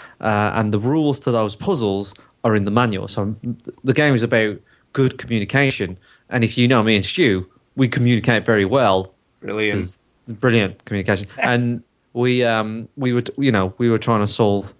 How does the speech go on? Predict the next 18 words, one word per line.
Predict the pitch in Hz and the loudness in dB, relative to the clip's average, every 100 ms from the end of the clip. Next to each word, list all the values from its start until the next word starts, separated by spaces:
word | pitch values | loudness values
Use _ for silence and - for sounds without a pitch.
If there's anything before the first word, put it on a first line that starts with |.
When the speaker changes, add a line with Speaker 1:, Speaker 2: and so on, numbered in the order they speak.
| _ - - - _ - | _ -20 -20 -20 _ 0
Speaker 1:
um, | 110 101 95 92 95 - - | 2 4 4 2 -2 -8 -6
the, | 120 | -6
the | 117 117 | -4 0
bomb, | 110 95 95 | 2 4 4
and, | 101 95 | 2 2
and, | 107 | 0
and | - 131 139 131 | 2 2 2 2
yeah, | - 98 104 | 2 0 -2
like, | 123 131 | -2 0
th-, | 151 | 0
there's | 151 117 - - - | 0 -2 -6 -18 -10
some | 135 165 | -2 0
of | 151 | 2
the | |
puzzles | 131 135 120 117 113 - _ _ _ - | 0 0 0 0 -2 -12 _ _ _ -4
are | 127 | 0
very | 127 120 | 2 2
confusing | 123 113 135 127 110 104 | 0 -2 0 0 0 -4